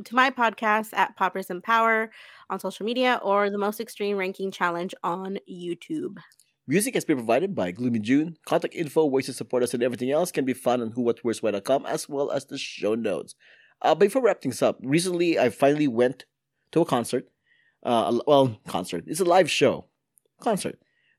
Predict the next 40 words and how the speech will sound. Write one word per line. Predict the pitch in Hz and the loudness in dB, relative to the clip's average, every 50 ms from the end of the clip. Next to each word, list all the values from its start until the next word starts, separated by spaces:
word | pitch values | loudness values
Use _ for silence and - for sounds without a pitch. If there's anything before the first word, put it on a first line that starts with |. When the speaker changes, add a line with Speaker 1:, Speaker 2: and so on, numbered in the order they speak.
| _ | _
Speaker 2:
But | - 135 131 | 2 2 2
it's | 135 - - | 2 -2 0
over | - 147 143 127 131 131 101 | 2 4 4 6 6 4 4
at | 82 113 110 - - _ _ | 4 2 2 0 -2 _ _
the, | 120 113 110 101 | -2 -2 0 0
uh, | 98 98 90 87 85 80 80 82 76 - | 0 0 -2 -4 -6 -6 -8 -10 -12 -8
the, | - 92 92 85 78 71 - 90 92 _ _ _ - _ _ | -6 -4 -4 -4 -6 -10 -12 -14 -18 _ _ _ -20 _ _
the | - - | -8 -8
Flying | - - 113 117 127 123 - | -4 0 2 2 2 2 0
Embers | - 131 131 117 131 127 131 131 | 0 -2 2 2 2 2 0 -2
Tap | - - 110 110 - | -2 -2 -2 -2 -2
Room, | - 131 127 127 139 135 _ _ _ _ _ _ _ _ _ _ | -2 -2 -2 -2 -4 -10 _ _ _ _ _ _ _ _ _ _
um, | - 123 117 113 113 110 107 104 107 101 98 101 101 98 _ _ _ _ _ _ _ | -6 -4 -4 -2 -2 -2 -4 -4 -4 -4 -6 -8 -10 -14 _ _ _ _ _ _ _
place | 131 131 139 151 - - | 2 2 2 2 -2 -6
in | - - 107 98 95 - | -6 -6 -4 -4 -6 -4
L | - 110 113 113 | -4 -2 0 0
A. | 113 120 143 - _ _ _ _ _ - | 0 -2 -2 -4 _ _ _ _ _ -2
I | 104 | 0
actually | 113 110 110 - - 120 | 0 0 0 -2 -4 -6
drove | 95 - 95 107 117 117 | -4 -2 -2 -2 -2 -2
to | - 110 | -4 -6
downtown | 101 113 117 117 113 - 120 127 123 | -2 0 0 0 -2 0 0 0 2
L | 120 123 131 | 2 4 4
A | 131 123 | 2 2
for | - - | 2 -2
this. | 95 87 78 143 - _ _ - 185 - | -6 -6 -8 -10 -16 _ _ -20 -20 -20
Be-, | - 185 | -16 -8
Speaker 1:
Whoa. | 190 214 202 208 214 208 196 180 175 160 156 185 | -2 0 2 4 4 4 2 0 -2 -4 -6 -2
Speaker 2:
because, | 190 156 165 185 - - | 0 2 2 2 4 6
uh, | 196 160 139 131 - - _ - | 4 4 4 2 -8 -14 _ -2
uh, | 101 151 | 0 0
Gloomy | 139 131 123 160 196 185 180 | 2 4 2 2 4 4 2
June, | 135 117 151 160 135 107 95 - _ _ _ _ _ _ _ _ | 2 4 4 6 6 4 0 -4 _ _ _ _ _ _ _ _
who | - 131 135 | 2 4 4
is | 135 127 - | 4 4 2
a | 120 | 2
band | 98 123 120 117 110 117 120 113 _ _ _ _ | 4 4 4 4 4 0 -4 -8 _ _ _ _
from | _ - - 104 110 | _ -2 0 0 2
San | - 147 143 | 4 2 2
Francisco, | 139 - - 190 190 202 185 - - 160 139 139 139 135 | 2 2 -8 -6 -4 -4 -6 0 2 4 4 4 2 -2